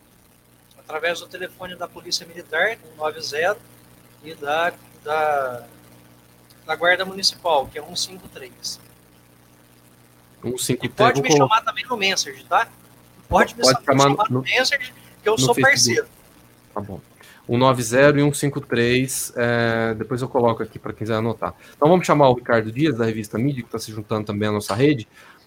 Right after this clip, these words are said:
Speaker 2: Bem-vindo, Ricardo. Obrigado por fazer parte aqui da Rede do Bambolê e por disponibilizar o espaço da Revista Mídia pra, pra gente retransmitir essas informações pra todo mundo que tá vendo a gente. Boa noite.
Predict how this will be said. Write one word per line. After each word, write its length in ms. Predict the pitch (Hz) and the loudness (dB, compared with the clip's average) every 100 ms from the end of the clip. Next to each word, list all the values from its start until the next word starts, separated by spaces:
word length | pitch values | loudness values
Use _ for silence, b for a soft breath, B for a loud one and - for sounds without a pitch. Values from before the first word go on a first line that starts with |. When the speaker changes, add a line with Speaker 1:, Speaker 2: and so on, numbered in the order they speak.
| - | -2
Speaker 2:
Bem-vindo, 460 | 120 160 135 165 | 4 4 4 2
Ricardo. 480 | 135 - 143 127 104 | 2 2 4 4 0
Obrigado 380 | - 113 123 135 | -6 0 4 4
por 100 | 135 | 2
fazer 220 | 123 120 | -8 -6
parte 320 | 117 120 113 - | 0 2 2 -2
aqui 220 | - 113 | -10 -2
da 120 | 113 | -2
Rede 240 | 110 117 | 0 -4
do 60 | 113 | -4
Bambolê 600 | 110 113 107 110 127 127 | -4 -2 0 2 2 0
e 40 | |
por 220 | 117 120 117 | -2 -4 -6
disponibilizar 540 | - 117 113 110 110 | -4 -4 -2 0 2
o 20 | |
espaço 320 | 107 110 107 | 2 2 0
da 60 | 107 | 0
Revista 300 | 107 107 104 | -4 -4 0
Mídia 320 | 104 104 104 | 0 2 0
pra, 400 | 104 107 104 101 | 0 2 4 4
pra 160 | 98 104 | 2 -2
gente 300 | 107 104 104 - - | -2 -6 -16 -20 -12
retransmitir 680 | 117 120 123 110 110 101 113 | -6 -2 0 2 0 -2 -2
essas 180 | 107 107 | -2 -2
informações 540 | 104 110 107 98 107 | -4 -2 -2 -2 -4
pra 160 | - 104 | -4 -8
todo 160 | 113 113 | -4 0
mundo 140 | 107 | 0
que 40 | |
tá 80 | 107 | 0
vendo 200 | 104 104 | 2 2
a 60 | 104 | 2
gente. 320 | 90 - - _ _ _ | -2 -16 -20 _ _ _
Boa 140 | - 101 | -4 -4
noite. 240 | - - | -4 -12